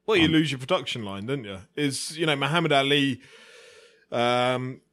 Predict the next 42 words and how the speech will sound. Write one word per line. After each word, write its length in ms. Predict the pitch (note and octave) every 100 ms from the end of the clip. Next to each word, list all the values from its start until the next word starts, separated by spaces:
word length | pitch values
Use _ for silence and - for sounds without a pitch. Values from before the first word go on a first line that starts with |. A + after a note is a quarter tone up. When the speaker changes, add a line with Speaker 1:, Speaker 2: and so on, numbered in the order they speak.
| -
Speaker 1:
it 160 | F3 D#3+
was 120 | C#3+
nought 260 | D#3+ E3
point 260 | - E3 D3+
two 200 | - F3
milligrams 600 | E3+ F3 F3 E3+ E3+ E3+
over 280 | E3+ F3 D#3+
of 60 | D#3+
trenbolone, 600 | - F3 E3 D#3+ E3 E3
I 20 |
think, 260 | D3+ E3 D3+
in 60 |
his 140 | D#3 -
system, 420 | E3 D3+ - E3
and 140 | D#3+ D#3
he 80 |
justified 560 | D3 F3 C#3+ - D3+ C#3+
it 40 | C3+
as, 100 | B2+
like, 160 | C#3
"I 60 | D3+
was 100 | E3+
only 400 | F#3 G#3 F#3 D#3
nought 320 | D#3 D3+ D3+
point 280 | C#3 B2 A#2+
two 260 | C3+ A#2
over." 300 | F#2+ F2+ F#2+
It's 180 | G#2+ -
like, 140 | E3 D#3+
"You're 80 | G#3+
still 240 | - B3+
over, 240 | C#4 G#3+
you 120 | D3 A#2+
prick." 460 | - A2 A2+ - - D3+
Like, 280 | E3+ F3 E3+ - - - G#3+
whether 260 | A#3+ C4
it's 180 | C4 D#3+ C4+
<laughs> 100 | -
only 380 | G#3+ A#3+ A#3 A3+
just 360 | F3+ A#3 G#3 F3
over, 400 | C#3+ C3 G#2 D#3
like, 300 | F#3+ F#3